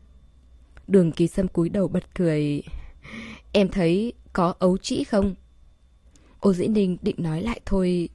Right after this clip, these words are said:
Hai người: "Em cho rằng bọn tôi nên là kẻ thù cả đời không qua lại ư?"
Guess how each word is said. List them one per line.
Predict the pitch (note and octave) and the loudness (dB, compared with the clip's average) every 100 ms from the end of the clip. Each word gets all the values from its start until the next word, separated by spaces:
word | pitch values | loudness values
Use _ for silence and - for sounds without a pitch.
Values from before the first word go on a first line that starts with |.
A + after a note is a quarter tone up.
| _ - - - - - | _ -20 -20 -20 -20 -20
Hai | - - A#3 | -10 -2 0
người: | G3+ E3 D#3 D#3 D#3 - - - - - - - - - - - | 2 2 2 2 0 -2 -10 -20 -12 -10 -8 -10 -14 -20 -20 -4
"Em | - G3+ | 2 2
cho | - G3 | 4 0
rằng | F#3 E3 D#3+ D#3 - - | 0 -2 -2 -4 -8 -4
bọn | B3 - | -2 2
tôi | C4 B3+ | 2 4
nên | B3+ B3+ | 2 0
là | A#3 F#3+ E3+ D#3+ | -2 -2 -2 -4
kẻ | - G3+ D3 | -2 -2 0
thù | - F3+ E3+ - | 2 2 0 -2
cả | F#3+ | -6
đời | - F3 E3 | -2 0 0
không | - G#3+ | -2 -6
qua | - G3+ | -4 -4
lại | G3+ G3 - | -4 -6 -2
ư?" | A3+ | -2